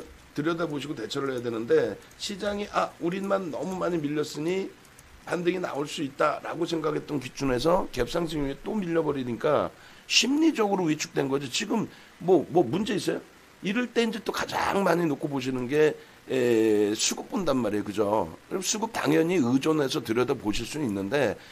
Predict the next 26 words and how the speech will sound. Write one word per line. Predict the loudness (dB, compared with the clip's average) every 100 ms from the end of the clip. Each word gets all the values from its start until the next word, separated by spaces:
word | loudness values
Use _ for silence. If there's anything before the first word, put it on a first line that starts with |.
| -20 -14
한 | -4 0 2
명의 | 4 4 4 6
외국인, | 6 4 2 0
한 | 0 -2
명의 | 0 2 0
기관, | 0 0 0
한 | -2 0
명의, | 0 2 0 -4 -12 -16 -2
에, | 2 2
개인이 | 2 4 4 4
아니라 | -2 0 2 2
그랬죠. | 0 -4
수많은 | -4 -2 4 6 6 2
외국인 | -2 -2 -2 -2 -4
기관, | -2 -2 -2 -4
개인의 | -2 0 0 0
기준이 | -4 -6 -6 -4
됩니다. | -2 -2 0 -2 -2 -6 -10 -10 -4
근데 | 0 2 4
예를 | 6 4 4
들어서 | 2 2 2 2 -2 -12 -16 -4
엘지 | 2 2 4
화학 | 4 4
같은 | 0 -2 0
경우에, | 2 4 4 4 0 -8 -8
에, | 0 2 4